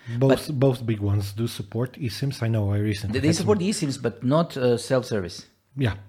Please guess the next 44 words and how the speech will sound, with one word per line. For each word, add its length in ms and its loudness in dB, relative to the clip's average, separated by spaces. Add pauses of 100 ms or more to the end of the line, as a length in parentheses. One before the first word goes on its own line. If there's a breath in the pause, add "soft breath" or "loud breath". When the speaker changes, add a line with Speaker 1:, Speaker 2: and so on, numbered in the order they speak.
(160)
Speaker 1:
correct. 360 -4 (120)
Speaker 2:
Uh, 60 -8
you, 220 2
you 200 6
need 220 4
to, 100 0
you 160 2
need 160 2
to 160 4
actually 320 2
go 340 4
to 140 -4
the 80 -6
physical 500 -2
place 600 0
in 180 0
order 200 2
to 140 -4
get 280 -2
a 40 0
virtual 560 -2
sim. 360 -10 (680 loud breath)
So, 540 6
uh, 360 -2 (380)
okay, 400 0 (320)
okay. 240 -2
Let's, 300 -2
let's 200 -4
not, 240 -2
uh, 220 0
b-, 100 -6
uh, 140 -2
talk 220 -2
about 260 0
how 380 2
stupid 400 -6
it 100 -8
is, 260 -4 (460 loud breath)
especially 640 2
when 240 0
you, 320 0
uh, 60 0
when 100 0
you, 160 -2